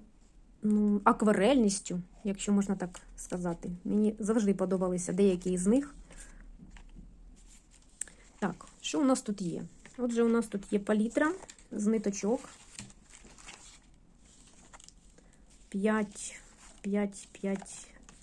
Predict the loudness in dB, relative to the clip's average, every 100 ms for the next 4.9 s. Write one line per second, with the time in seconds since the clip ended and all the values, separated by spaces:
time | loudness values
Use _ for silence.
0 | -20 -20 -20 -20 -20 -20 -20 -20 -12 0
1 | 2 2 0 -2 -6 -2 2 2 2 -2
2 | 0 0 0 -2 -2 -8 -20 -20 -20 -20
3 | -20 -20 -20 -20 -20 -20 -20 -20 -20 -20
4 | -20 -20 -20 -10 -6 0 2 2